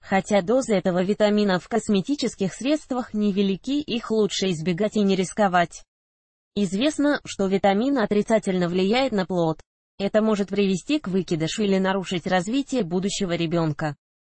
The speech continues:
Беременным или кормящим женщинам можно без опасений пользоваться косметикой с другими витаминами С, Е, Ф, витамины в косметике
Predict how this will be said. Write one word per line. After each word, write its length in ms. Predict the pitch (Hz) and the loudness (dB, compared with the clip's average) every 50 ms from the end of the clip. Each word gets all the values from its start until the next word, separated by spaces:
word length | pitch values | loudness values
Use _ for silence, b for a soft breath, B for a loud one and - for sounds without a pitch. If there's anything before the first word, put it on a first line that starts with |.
| _ - | _ -6
Беременным 680 | 165 180 202 196 220 240 240 233 226 226 226 214 214 | -2 0 0 2 2 0 0 0 0 0 0 2 2
или 140 | 208 202 185 | 2 2 2
кормящим 580 | - 214 196 196 196 208 190 185 - - 214 185 | 2 2 2 2 2 2 2 2 0 -2 -2 -2
женщинам 520 | 180 254 285 294 - - 240 208 190 180 | -2 0 0 0 0 0 -2 0 0 0
можно 320 | 185 208 226 214 202 202 | 0 0 0 0 0 -2
без 240 | 180 165 175 170 151 | -2 0 -2 -2 0
опасений 680 | 165 175 - 196 185 - - 202 190 180 175 170 165 - | -2 0 0 0 0 0 -2 -2 0 0 0 -2 -2 0
пользоваться 560 | 208 233 240 208 - 208 175 170 - - 175 | 0 0 0 0 -2 -2 -2 -2 -4 -6 -2
косметикой 640 | - 208 202 - - 277 311 302 277 - 240 233 | 0 0 0 0 0 0 0 0 -2 -2 -2 -2
с 40 | 202 | -2
другими 460 | 196 240 262 254 233 277 269 233 208 | -2 -2 -2 0 2 2 2 2 2
витаминами 720 | 190 220 226 - 214 208 208 202 196 190 175 170 160 151 - - | 2 0 2 2 2 4 4 4 4 4 4 2 2 0 -2 -6
С, 160 | - 196 175 - | -8 -8 -6 -6
Е, 300 | 160 151 190 240 233 202 | -4 -2 0 2 2 2
Ф, 100 | - - | 2 0
витамины 520 | 196 185 202 196 196 196 196 185 175 170 | 0 2 2 2 2 2 2 2 0 0
в 100 | - - | -2 -2
косметике 720 | - 214 208 - - 202 190 180 - 185 - - 165 156 | -2 -2 -2 0 0 -2 0 0 -2 -4 -6 -6 -8 -8